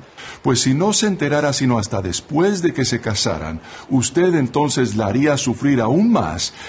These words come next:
debido a que ella ya no tendría la oportunidad de buscar a un hombre que la ame y que sí sienta atracción por ella. Usted la llama una buena mujer y da a entender que no quiere hacerla sufrir.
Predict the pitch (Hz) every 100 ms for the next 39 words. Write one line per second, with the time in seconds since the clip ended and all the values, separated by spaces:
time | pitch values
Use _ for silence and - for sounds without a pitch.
0 | - 117 120 135 127 113 113 147 151 127
1 | 98 120 135 143 127 131 131 117 104 117
2 | 127 110 98 98 98 - 95 90 110 117
3 | 92 85 85 - 117 113 110 110 143 147
4 | 120 - 98 87 123 175 170 160 - -
5 | 123 127 92 - - 175 165 - - 131
6 | 135 127 123 110 98 92 98 87 85 95
7 | 82 67 62 64 - - - - 73 71
8 | 90 98 87 78 92 87 95 101 76 65
9 | 62 73 90 92 90 135 156 135 107 -
10 | - 117 117 127 127 117 123 120 107 113
11 | 107 101 107 107 - 87 80 82 107 101
12 | 123 127